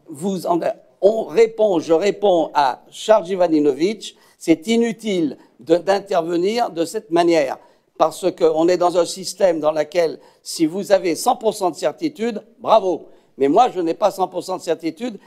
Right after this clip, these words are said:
mais j'ai mis en place un système, j'ai demandé au service de l'État d'élaborer tout cela de telle manière que nous puissions échapper à ce qui s'est passé, par exemple, à Houille ou ailleurs. Voilà ce que je peux vous dire. Merci. Je voudrais quand même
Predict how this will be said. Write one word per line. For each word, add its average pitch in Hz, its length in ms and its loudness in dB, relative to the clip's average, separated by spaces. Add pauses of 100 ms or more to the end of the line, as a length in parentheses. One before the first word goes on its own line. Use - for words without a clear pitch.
(140)
mais 160 160 2
j'ai 185 160 2
mis 233 240 2
en 208 100 4
place 190 480 -2
un 175 140 0
système, 202 600 -2 (240)
j'ai 156 180 -2
demandé 214 480 2
au 185 100 -2
service 190 360 -4
de 160 120 -6
l'État 170 480 0 (260)
d'élaborer 180 880 0
tout 165 160 -16
cela 185 340 -2
de 160 140 -10
telle 214 240 -6
manière 185 460 0 (280)
que 170 80 -8
nous 175 140 -2
puissions 190 540 -6
échapper 196 580 -2 (180)
à 151 120 -4
ce - 100 -14
qui 180 100 -16
s'est 185 140 -6
passé, 175 380 -4
par 160 160 2
exemple, 156 340 -6
à 151 80 -2
Houille 202 220 -4
ou 185 100 -4
ailleurs. 160 400 2 (120)
Voilà 180 220 4
ce - 80 -10
que 165 100 -4
je 175 40 -8
peux 208 140 -8
vous 160 120 -8
dire. 131 240 -12 (320)
Merci. 165 460 -2 (920)
Je - 80 -20
voudrais 165 220 0
quand 170 160 0
même 208 240 0